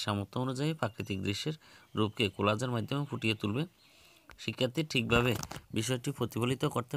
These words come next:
পারছে কিনা শিক্ষক তা তদারকি করবে।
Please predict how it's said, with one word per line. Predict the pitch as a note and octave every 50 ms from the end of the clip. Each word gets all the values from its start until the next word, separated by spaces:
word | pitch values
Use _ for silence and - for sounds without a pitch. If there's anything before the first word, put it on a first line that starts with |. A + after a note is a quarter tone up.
| -
পারছে | B2 A2 G#2 - - B2 B2
কিনা | A2 G2 G2 G2+ - - - - - - - - - - - - - - - - - - - - - - - -
শিক্ষক | - A#2 G2+ - A#2+ B2 B2 -
তা | C#3+ D3+ -
তদারকি | C#3 G#2+ G#2 G2 F#2 F#2 F#2+ F#2 F#2
করবে। | - G2 G2+ G2+